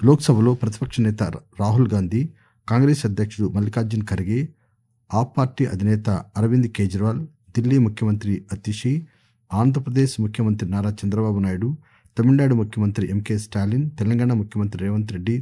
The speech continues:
తదితర ప్రముఖులు డాక్టర్ మన్మోహన్ సింగ్ భౌతికాయానికి నివాళులు అర్పించిన వారిలో ఉన్నారు. దివంగత ప్రధానమంత్రికి నివాళులర్పిస్తూ మాజీ రాష్ట్రపతి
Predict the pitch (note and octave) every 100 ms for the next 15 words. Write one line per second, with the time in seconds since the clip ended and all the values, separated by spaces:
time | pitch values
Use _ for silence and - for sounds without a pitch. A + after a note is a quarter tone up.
0 | - G2+ G#2+ G2 G#2 G#2 G#2 G2+ G#2+ -
1 | _ _ - A#2 A2+ G#2 F#2 G#2 B2 C3
2 | A#2+ B2 A#2+ - - G#2+ B2 - G2+ G2+
3 | G#2 E2+ G2+ A#2 A2 - G2 G2+ - G2
4 | F#2+ E2+ E2 D#2+ E2+ E2 _ _ _ _
5 | _ _ - A#2 C#3 D#3+ C3 - G#2 F#2+
6 | A2 G#2+ G#2 G#2 F#2 G2 A2+ A#2 F#2+ -
7 | G2 - A#2 B2 G2 G2+ A2 B2 G#2 G#2
8 | - G2+ - F#2+